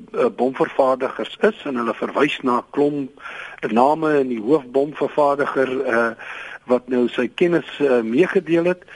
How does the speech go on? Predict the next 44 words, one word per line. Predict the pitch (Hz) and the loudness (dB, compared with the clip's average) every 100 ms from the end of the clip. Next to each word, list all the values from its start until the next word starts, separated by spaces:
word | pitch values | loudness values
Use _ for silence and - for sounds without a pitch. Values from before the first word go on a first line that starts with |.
| - - - - - | -18 -18 -20 -14 -4
en | 147 | 0
dat | 156 | 2
hulle | 170 165 | 2 2
'n | 156 147 | 0 0
nuwe | 214 311 | 2 4
metode | 262 - 156 135 | 2 2 2 2
gevind | 127 127 - 120 - | 0 -4 -2 -4 0
het | 127 - | -2 -2
wat | 101 123 - | 0 0 0
die | 131 139 | -8 -2
ekstraalstelsel | 165 - - 147 139 - - 127 - 131 - | -4 -4 0 2 2 -2 0 0 0 -4 -2
kan | 127 113 | -2 -2
omseil. | 110 - 117 92 | -4 -4 -4 -6
Met | 90 - | -10 -6
ander | 113 123 | 0 2
woorde, | 127 131 | 2 0
ek | 127 - | -4 -6
kan | - 160 | -4 -2
dit | 151 143 | -2 -4
nie | 139 | -4
optel | 127 - 135 101 | -4 -4 -4 -2
nie. | 104 101 - - - - - | -4 -8 -10 -10 -10 -10 -2
En, | 143 143 147 | 0 2 2
eh, | 139 135 | 2 2
dit | 170 | -2
kan | - 202 | 0 0
byvoorbeeld | 180 - 175 160 139 | 0 0 0 0 0
wees | 143 147 | -2 0
deur | 151 | 0
die | 135 | 2
ontwikkeling | 135 117 135 - 147 127 | 2 2 -2 0 -2 0
van | 135 | 0
'n | 123 - | 0 2
plofstof | 196 226 - 156 139 - | 2 2 0 0 0 -2
waarvan | 127 123 - 127 | 0 0 0 -2
die | 127 | 0
ekstraalpatroon | 214 - - 185 165 139 - 170 139 135 123 - - - | -2 -2 0 0 0 -8 -6 0 2 2 0 -12 -20 -20
dieselfde | - - - 160 160 165 | -12 -4 2 2 2 0
as | 143 123 | 0 0
die | 117 131 | 0 2
is | 127 | 2
of | 127 98 | -2 -2
baie | 127 143 | 2 2
naby | 131 113 127 156 147 95 | 2 2 4 4 0 -4